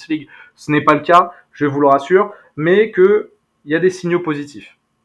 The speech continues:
Et lorsqu'on en avait parlé lors de la preview et lors du podcast de la première journée, je n'en voyais pas beaucoup. Finalement, j'ai été agréablement surpris. Et donc, je voulais toucher deux mots pour féliciter,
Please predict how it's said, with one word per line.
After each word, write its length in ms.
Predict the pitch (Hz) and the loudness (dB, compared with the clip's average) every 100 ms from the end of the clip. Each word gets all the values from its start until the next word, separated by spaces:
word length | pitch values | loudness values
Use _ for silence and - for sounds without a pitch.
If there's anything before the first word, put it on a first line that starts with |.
| - | -2
Et 320 | 160 165 160 | 0 2 0
lorsqu'on 520 | 147 - - 139 135 | -2 -4 -12 -12 -10
en 100 | 135 | -8
avait 200 | 135 135 | -8 -8
parlé 540 | 139 135 139 147 147 139 | -4 -2 0 0 0 0
lors 160 | 143 151 | -4 -2
de 40 | |
la 80 | 151 | -4
preview 420 | - 147 156 160 | -6 -8 -6 -6
et 40 | |
lors 140 | 135 131 | -4 -6
du 80 | 131 | -8
podcast 320 | 143 147 135 | -10 -8 -4
de 60 | |
la 80 | 131 | -4
première 320 | 131 135 131 | -6 -10 -8
journée, 420 | 127 131 151 180 147 | -8 -8 -6 -6 -6
je 100 | 143 | -6
n'en 160 | 151 | -6
voyais 260 | 143 151 151 | -2 -2 0
pas 140 | 190 | 0
beaucoup. 460 | 160 156 - 180 - _ _ _ | -2 -6 -10 -14 -16 _ _ _
Finalement, 440 | - 151 143 165 | -12 -6 -6 -4
j'ai 120 | 156 131 | -6 -6
été 140 | 135 | -2
agréablement 680 | 143 147 143 156 147 147 143 | -2 -2 -4 -4 -4 -6 -8
surpris. 560 | - 143 - 180 196 _ _ _ | -10 -12 -10 -10 -10 _ _ _
Et 80 | 127 | -10
donc, 140 | 139 | -8
je 80 | 127 | -10
voulais 220 | 139 151 | -6 -6
toucher 280 | 156 151 160 | -6 -8 -6
deux 120 | 143 | -4
mots 160 | 151 170 | -4 -6
pour 160 | - | -10
féliciter, 800 | - 160 156 156 - - 151 165 | -6 -4 -4 -8 -18 -8 -8 -8